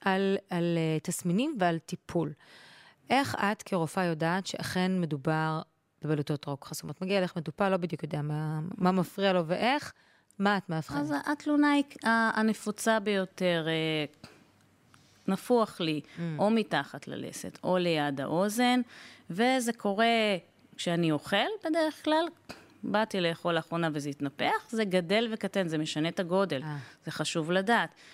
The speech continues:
Speaker 2: מכיוון שישנם גידולים בבלוטות הרוק. גידול הוא בדרך כלל רק גדל,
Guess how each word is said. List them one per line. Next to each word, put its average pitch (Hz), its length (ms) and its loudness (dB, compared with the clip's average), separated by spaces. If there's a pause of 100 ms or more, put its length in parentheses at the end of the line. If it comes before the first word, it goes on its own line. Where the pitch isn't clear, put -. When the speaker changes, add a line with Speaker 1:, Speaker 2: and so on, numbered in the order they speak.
(160)
Speaker 2:
מכיוון 170 320 0
שישנם 214 400 2
גידולים 226 480 2
בבלוטות 147 560 -2
הרוק. 143 200 -10 (300)
גידול 208 480 2 (640)
הוא 220 120 -4
בדרך 247 320 2
כלל 247 180 2
רק 262 200 4
גדל, 160 360 -4